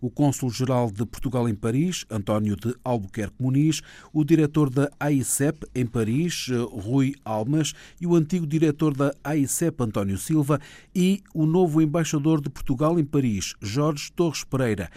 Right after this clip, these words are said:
recém-chegado à capital francesa. Está a aumentar na África do Sul o número de pedidos de nacionalidade portuguesa na rede consular de Joanesburgo. Alterações às regras de acesso à nacionalidade e a evolução da situação económica de Portugal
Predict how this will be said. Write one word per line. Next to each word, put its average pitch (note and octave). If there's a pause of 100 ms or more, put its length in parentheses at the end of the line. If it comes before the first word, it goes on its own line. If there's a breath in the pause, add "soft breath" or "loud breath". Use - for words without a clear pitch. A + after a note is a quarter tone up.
(160 loud breath)
recém-chegado G#2
à F2
capital G2
francesa. F2+ (520 loud breath)
Está G3 (160)
a E3
aumentar D3
na A#2+
África A#2+
do A2
Sul G#2+
o A#2
número D#3
de -
pedidos D3+
de D#3+
nacionalidade D3+
portuguesa C3+ (260 soft breath)
na G#2
rede C#3
consular A#2
de G#2+
Joanesburgo. F2+ (260 loud breath)
Alterações A#2 (160)
às G2
regras C#3
de G#2+
acesso C#3
à G#2+
nacionalidade G#2+ (400 loud breath)
e F3+
a F#3
evolução F3
da D#3
situação D#3+
económica D3
de C3
Portugal C#3+